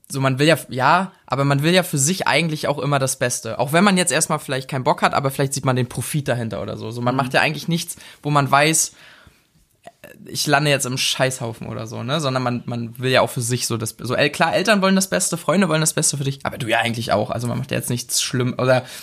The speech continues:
Speaker 1: wo du weißt, so, das geht daneben, ne? Man, man macht's ja so, man hat ja
Speaker 2: <laughs> Ja,
Speaker 1: Bock drauf.
Speaker 2: ja, absolut.
Speaker 1: Ähm, und dann
Speaker 2: Absolut.
Speaker 1: sollte man da auch ein bisschen, glaub ich, trau-, äh, ähm, vertrauen. Das ist auf jeden Fall sehr wichtig.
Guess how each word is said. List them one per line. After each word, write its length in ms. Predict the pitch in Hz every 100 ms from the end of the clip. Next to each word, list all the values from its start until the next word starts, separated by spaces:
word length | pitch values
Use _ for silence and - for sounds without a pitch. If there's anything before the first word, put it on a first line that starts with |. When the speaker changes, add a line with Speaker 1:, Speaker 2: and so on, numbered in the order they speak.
| - - _ _ -
Speaker 1:
wo 80 | 135
du 140 | 123 -
weißt, 320 | - 104 -
so, 100 | 123
das 180 | 113 -
geht 140 | 110
daneben, 340 | 104 104 101 120
ne? 100 | 190
Man, 240 | 226 -
man 180 | 180 202
macht's 300 | - - 139
ja 100 | 117
so, 100 | 123
man 120 | 139
hat 120 | 165 160
ja 80 |
Speaker 2:
<laughs> 0 |
Ja, 100 | 165
Speaker 1:
Bock 100 | 135
drauf. 240 | - - -
Speaker 2:
ja, 100 | 147
absolut. 440 | 131 - 120 143 131
Speaker 1:
Ähm, 180 | 131 127
und 40 |
dann 40 | 123
Speaker 2:
Absolut. 220 | 117 131
Speaker 1:
sollte 200 | 156 151
man 140 | 139
da 60 | 127
auch 120 | -
ein 60 | 147
bisschen, 240 | 120 120
glaub 140 | 113 110
ich, 80 | -
trau-, 200 | 110 110
äh, 320 | 117 113 113 120 - _ _ _ _
ähm, 400 | 117 113 110 110
vertrauen. 560 | - - - 120 120 139 _ _ _
Das 120 | 113 113
ist 60 |
auf 120 | 113 117
jeden 140 | 117
Fall 180 | 113 113
sehr 160 | 113 117
wichtig. 380 | - 110 -